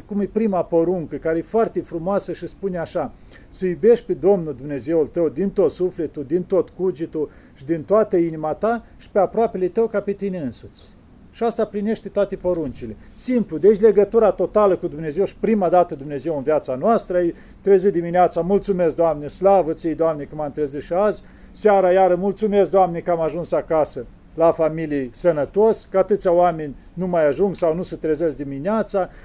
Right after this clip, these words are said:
adică sunt o grămadă de lucruri din care să-i mulțumim lui Dumnezeu. Și, cum spune acolo, să nu faci rău nimănui, după ceea ce se spune vorba din popor, "Ce ție nu-ți place, altuia nu face",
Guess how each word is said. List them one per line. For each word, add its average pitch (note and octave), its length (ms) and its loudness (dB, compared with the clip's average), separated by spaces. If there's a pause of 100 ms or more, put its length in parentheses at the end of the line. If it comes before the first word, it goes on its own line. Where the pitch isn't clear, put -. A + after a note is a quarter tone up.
adică F#3 260 -8
sunt A3 180 0
o - 20 -14
grămadă G#3+ 420 2
de G3+ 60 4
lucruri A#3+ 420 -4 (240)
din A3 140 -2
care A3+ 200 2
să-i A3 160 -4
mulțumim G#3 460 -2
lui G3 100 -2
Dumnezeu. E3 480 -4 (280)
Și, - 200 -10 (400)
cum C4 160 -2
spune A#3+ 300 -2
acolo, F#3 440 0 (100)
să - 180 -8
nu B3+ 80 2
faci F#3+ 280 0
rău F3+ 140 2
nimănui, D#3 640 -4 (180)
după A3 440 -2 (500)
ceea A3 260 6
ce G3 140 -4
se G3 140 -6
spune G3 280 0
vorba E3+ 360 2
din E3 160 -4
popor, E3+ 400 0
"Ce A3+ 140 -6
ție F#3 260 0
nu-ți E3 200 -6
place, F3 340 0
altuia D#3+ 300 0
nu C3+ 120 -6
face", G3+ 560 0